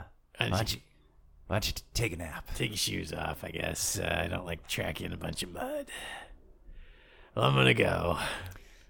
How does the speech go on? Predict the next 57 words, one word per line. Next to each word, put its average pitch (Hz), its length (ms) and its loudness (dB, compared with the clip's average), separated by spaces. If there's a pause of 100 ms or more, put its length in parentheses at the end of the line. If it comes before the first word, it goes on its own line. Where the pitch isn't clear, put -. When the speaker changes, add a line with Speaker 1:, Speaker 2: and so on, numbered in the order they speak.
Speaker 2:
So - 160 2
then, 196 420 8 (1600)
Dracula 226 560 12
is 139 460 8 (120)
unimposing, 92 760 4 (120)
I'm 92 140 -2
sorry 85 320 2
to 90 80 0
say. 87 460 0
He's 202 80 6
Speaker 1:
No, 226 240 12
Speaker 2:
just 208 120 4
Speaker 1:
it 226 80 2
was, 277 160 2
Speaker 2:
there. 202 380 10
Speaker 1:
but 262 100 12
he's 285 160 6
just 403 200 6
kind 381 160 8
of 269 80 8
a 240 40 6
creep. 180 480 6
Like, 147 160 10
he 175 100 0
goes 262 340 12
up - 160 10
to 277 100 8
Harker 208 540 10
and 165 100 2
he 165 80 2
says, 165 240 6
"All 220 80 12
right, 208 180 12
Harker, 156 360 10
come 180 180 8
on 196 160 10
in." 143 300 6
Harker's 151 340 8
like, 139 160 10
"Oh, 226 240 12
I'm 175 120 12
just 202 120 2
gotta 196 180 6
get 175 180 4
my," 175 160 6
and 147 80 2 (240)
he 139 100 0
looks 156 180 6
back 143 380 8
and 123 200 -2
Dracula's 113 380 0
gone. 87 320 -10
Speaker 2:
Right. 117 140 4
Speaker 1:
He's 80 80 2
like, 92 200 -2
"Fuck 131 220 8
off." 87 240 0